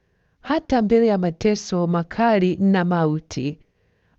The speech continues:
Alimpenda Yesu zaidi ya maisha yake yeye mwenyewe. Hili linatufundisha kuwa imani ya kweli haipaswi kuyumbishwa na hofu, mateso,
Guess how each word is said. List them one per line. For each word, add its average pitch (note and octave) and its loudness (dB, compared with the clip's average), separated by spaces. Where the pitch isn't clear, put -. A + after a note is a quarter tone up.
Alimpenda A3+ 2
Yesu A#3+ -2
zaidi G#3 0
ya F#3+ 2
maisha F#3 0
yake E3+ -2
yeye F3 0
mwenyewe. D#3+ -2
Hili D4+ 2
linatufundisha F3+ -2
kuwa D#3+ -2
imani C4+ 2
ya B3 0
kweli A#3+ 0
haipaswi G#3 -2
kuyumbishwa G3+ 0
na F#3 0
hofu, E3+ -2
mateso, E3+ 0